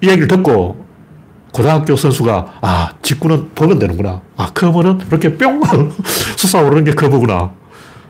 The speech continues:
그걸 어떻게 알아? 못 알아듣는 거죠. 근데 이정후가 했는 마지막 말이 뭐냐면, 아, 다 감으로 하는 거죠.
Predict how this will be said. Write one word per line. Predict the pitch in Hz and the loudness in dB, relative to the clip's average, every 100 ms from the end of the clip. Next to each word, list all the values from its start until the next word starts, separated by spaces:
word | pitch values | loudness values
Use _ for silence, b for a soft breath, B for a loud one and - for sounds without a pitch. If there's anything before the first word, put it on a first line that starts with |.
| B - - - - - - - - | B -16 -14 -14 -14 -20 -8 -8 -4
그걸 | 120 107 | 0 2
어떻게 | - 185 | 2 0
알아? | 110 92 | 0 0
못 | 90 95 92 - - - - - - - - 120 | -2 -4 -8 -10 -14 -12 -12 -12 -12 -12 -6 0
알아듣는 | 170 185 170 165 | 2 2 0 -2
거죠. | 180 117 90 - - - - - - - | -2 -4 -4 -8 -16 -20 -20 -20 -20 -4
근데 | 156 151 127 - | 2 2 2 -2
이정후가 | 131 165 160 143 | 0 2 4 2
했는 | 135 131 | 2 0
마지막 | 104 113 151 | 2 2 2
말이 | 143 151 | 2 2
뭐냐면, | 131 101 123 117 - - _ - - - - | 0 0 -2 -6 -10 -20 _ -20 -20 -10 -4
아, | - - - - | -2 -2 -6 -8
다 | - - | -4 -4
감으로 | - 95 113 170 127 | -2 0 2 2 2
하는 | 151 | 0
거죠. | 135 92 120 143 | 0 0 0 -2